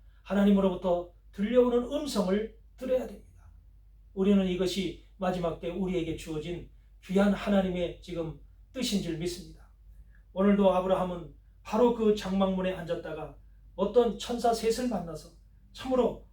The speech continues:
복된 소리를 듣게 되죠. 여기서 보면은 무슨 소리가 있습니까? 십일, 십삼 절에 보면은 여호와께서 아브라함에게 이르시되 사라가 왜 웃으며 이르기를 내가 늙었거늘 어떻게 아들을 낳으려 하느냐. 그렇게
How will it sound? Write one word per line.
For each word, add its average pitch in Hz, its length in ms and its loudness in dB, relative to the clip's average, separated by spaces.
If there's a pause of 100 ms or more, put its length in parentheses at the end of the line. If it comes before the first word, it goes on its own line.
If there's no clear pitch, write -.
(140)
복된 269 420 -2
소리를 214 400 0
듣게 254 280 -10
되죠. - 220 -18 (840)
여기서 214 280 2
보면은 190 480 2 (200)
무슨 226 280 -4
소리가 220 300 0
있습니까? 180 400 -10 (880)
십일, 240 280 -4
십삼 202 440 -2
절에 190 180 2
보면은 180 380 -2
여호와께서 208 560 -2
아브라함에게 208 520 -2
이르시되 196 560 -6 (320)
사라가 220 520 -2
왜 190 180 4
웃으며 220 420 0
이르기를 196 520 -4
내가 185 260 -2
늙었거늘 175 600 -8 (380)
어떻게 254 460 -4
아들을 214 420 -2
낳으려 196 400 0
하느냐. 165 300 -8 (960)
그렇게 - 580 -4